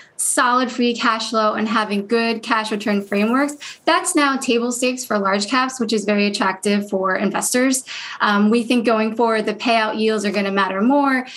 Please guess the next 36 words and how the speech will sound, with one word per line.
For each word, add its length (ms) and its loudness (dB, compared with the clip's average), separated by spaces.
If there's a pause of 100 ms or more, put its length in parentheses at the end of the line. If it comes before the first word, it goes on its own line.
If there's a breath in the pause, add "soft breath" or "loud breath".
(140)
And 140 2
that 220 2
makes 220 2
a 80 -2
lot 260 2
of 80 -2
sense, 580 -2
uh, 240 -2
given 360 2
that 160 2
we 100 0
could 320 -2
be 160 2
in 180 -2
for 100 -2
a 60 -4
bumpy 440 0
Q 320 0
one 160 0
twenty-two 540 0
on 120 -2
the 80 -4
macro. 500 0 (280 loud breath)
And 160 2
now, 340 2
given 380 0
all 200 2
the 100 0
free 220 -2
cash 320 -2
flow 280 2
in 140 -2
the 80 -6
sector 440 0
for 180 -2
upstream, 600 -2